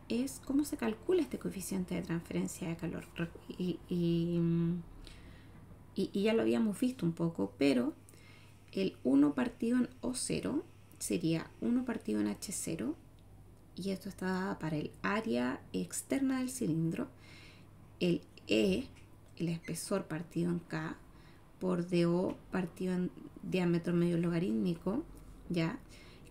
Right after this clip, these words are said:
Que, eh, se define de esta forma, D O menos D I, el diámetro externo menos el diámetro interno partido en el logaritmo del diámetro externo partido en el diámetro interno,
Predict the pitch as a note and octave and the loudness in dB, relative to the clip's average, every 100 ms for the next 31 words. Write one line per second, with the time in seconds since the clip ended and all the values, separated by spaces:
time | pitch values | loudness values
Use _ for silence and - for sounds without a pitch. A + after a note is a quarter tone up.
0 | - G3+ F#3+ G3 - F3+ E3+ E3+ D#3 - | -6 0 2 0 0 0 2 2 -2 -6
1 | - F#3+ F3+ E3 F3+ F3 F3 F3+ - F3+ | -2 0 0 -2 0 2 2 0 -4 -4
2 | F3 - E3 - E3 F3 A3 E4 - - | -4 -6 -12 -2 0 0 -2 -4 -8 -20
3 | - - - - - - - - - - | -20 -20 -20 -20 -20 -20 -20 -18 -18 -18
4 | - - - - E3+ E3 E3 E3+ F3+ E3 | -16 -16 -16 0 4 6 6 6 6 4
5 | E3 E3+ E3 F#3 E3+ E3+ F3 E3+ E3 F3+ | 4 4 4 4 4 4 4 4 2 0
6 | - - F#3+ F#3 F3 E3+ E3+ E3 E3+ E3 | -6 0 2 4 4 2 0 0 0 2
7 | E3+ E3+ F#3 F3+ F#3 F3 F3 F3 E3 E3+ | 0 2 0 -2 -2 -2 0 2 4 2
8 | F3 F#3 F3 D#3+ E3+ E3+ E3 E3+ - - | 2 0 0 0 0 0 0 -4 -8 -16
9 | - - - - - - - D#3 E3+ E3+ | -16 -18 -18 -14 -10 -6 -2 0 0 0
10 | F3+ F3 F3 F3 F3 F3 F3 E3+ - G3+ | -4 -2 0 0 0 0 0 -2 0 -2
11 | A3+ B3 | 0 0